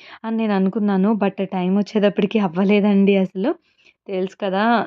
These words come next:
ఇదేంటి అంతా కొంచెం హడావిడిగా ఉండి జనాలు అది వచ్చేసి ఉంటారు, వెంట వెంటనే అయిపోద్ది. So,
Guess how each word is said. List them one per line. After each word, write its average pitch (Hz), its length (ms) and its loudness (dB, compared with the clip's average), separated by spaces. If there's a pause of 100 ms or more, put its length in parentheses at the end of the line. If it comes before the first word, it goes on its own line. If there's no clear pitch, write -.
ఇదేంటి 185 460 2
అంతా 180 340 0
కొంచెం 185 340 2
హడావిడిగా 180 560 2
ఉండి 175 300 2 (380)
జనాలు 180 380 -4
అది 180 200 0
వచ్చేసి 180 300 -4
ఉంటారు, 185 300 0
వెంట 180 240 0
వెంటనే 196 340 4
అయిపోద్ది. 185 540 0
So, 196 200 2